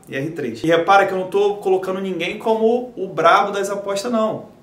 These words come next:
Uma coisa simples, acertar só mais do que errar, entendeu? A cada sete você acerta quatro e erra três, que não é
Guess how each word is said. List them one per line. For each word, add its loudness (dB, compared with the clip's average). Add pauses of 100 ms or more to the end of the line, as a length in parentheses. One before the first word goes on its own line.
(120)
Uma -6
coisa -4
simples, -8
acertar 0
só 0
mais -2 (100)
do -12
que -8
errar, -4
entendeu? -6
A -10
cada -2
sete -4
você -8
acerta -6
quatro -4
e -6
erra -2
três, -10
que -10
não 2
é 0